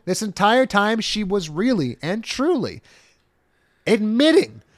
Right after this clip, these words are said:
to the fact that she was only ever eating his memories in order to make him complacent in their relationship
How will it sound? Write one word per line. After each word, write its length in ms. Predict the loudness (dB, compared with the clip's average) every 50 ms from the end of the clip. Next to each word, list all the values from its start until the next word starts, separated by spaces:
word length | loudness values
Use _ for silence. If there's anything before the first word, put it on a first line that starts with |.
| _ _ _ -12 _
to 80 | -4
the 120 | -2 -2 -2
fact 240 | _ -2 -4 -2
that 100 | -4 -8
she 120 | -8 -6 -6
was 160 | -6 -8 -8 -10
only 420 | -8 -6 -6 -6 -6 -8 -8 -8 -6
ever 320 | -6 -8 -6 -6 -10 -10 _
eating 300 | -12 -10 -8 -8 -8 -10 -10
his 320 | -8 -6 -6 -6 -6 -6
memories 680 | -8 -6 -4 -4 -4 -4 -4 -6 -8 -8 -10 -12 -14 -16 _ _ _ _ _ _
in 200 | -6 -4 -4 -4 -6
order 300 | -2 0 0 2 0 0
to 160 | -2 -4 -6
make 320 | -6 -4 -2 -2 -4 -4 -4
him 220 | -8 -8 -8 -8
complacent 720 | -8 -10 -10 -10 -10 -8 -4 -2 -2 -2 -2 -4 -6 -6 -6 _
in 160 | -6 -6 -4
their 180 | -4 -4 -4 -4
relationship 760 | -4 -4 -4 -4 -4 -4 -6 -10 -12 -12 -12 -14 -14 -18